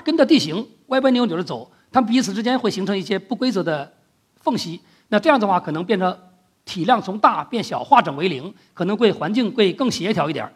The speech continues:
那这张图呢，就是说这么一个示意图。那么最后呢，就形成了下面是有一堆蛋，然后空中有一堆桥，然后有一个建筑的壳儿，然后有很多光，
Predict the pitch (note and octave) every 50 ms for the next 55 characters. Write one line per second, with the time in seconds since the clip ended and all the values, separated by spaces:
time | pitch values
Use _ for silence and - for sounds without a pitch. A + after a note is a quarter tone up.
0 | _ _ _ _ - - E3 - E3 D#3 F3 F3+ F#3+ - C#3 E3+ F3+ E3+ E3+ E3+
1 | D3+ E3+ D3+ C#3 C#3 C3+ - F3 F3 F3+ F#3 F3 D#3 E3+ - - G#3+ F#3 D#3 C#3+
2 | A#2+ B2 C3 - _ _ _ _ _ _ _ _ _ _ _ - G3 G3 G3 F#3
3 | F3 - C4+ A3+ B3 A#3 G#3+ F#3+ G#3 G3 - E3+ F3 F3 F3+ E3 D3 - - _
4 | - - C#4+ B3 A3+ G3 F3+ F3+ G3 F3+ D#3+ D3 D3+ D3+ F#3 F#3 G#3 A3+ E3+ B2+
5 | - - _ _ _ _ _ _ - E3+ F3 F#3 E3+ D#3 - A3 B3 A#3 A3+ B3
6 | B3 G#3+ D#3+ D3+ E3 D#3+ F3 F3 - D3+ B2+ B2 C#3 D#3 E3+ F#3+ - _ _ _
7 | - E3+ D#3+ F#3 F#3 E3 D3+ D#3 D#3+ G3 A3 G#3 F#3 E3+ E3 E3 - - D#3 D3
8 | E3+ G3 F#3+ - - - - D#3+ D#3+ D#3+ E3+ E3+ D#3 D3 E3 D#3 - F#3+ F3 F3+